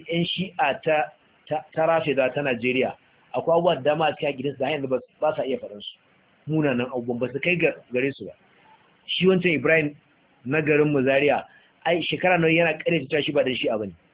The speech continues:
A ce ɗan Shi'a ne shi, an ji warinta, ya ce shi wallahi shari'a ke ne, shi ba ɗan Shi'a bane.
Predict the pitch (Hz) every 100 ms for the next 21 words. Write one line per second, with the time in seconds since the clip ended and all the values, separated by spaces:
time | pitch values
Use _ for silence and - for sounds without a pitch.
0 | _ _ _ _ _ _ _ - 139 175
1 | 175 170 170 - 190 160 139 131 139 -
2 | 165 170 143 170 170 175 180 160 - 127
3 | 131 143 - 160 143 160 151 147 135 123
4 | 120 113 98 - 151 139 135 131 135 107
5 | 104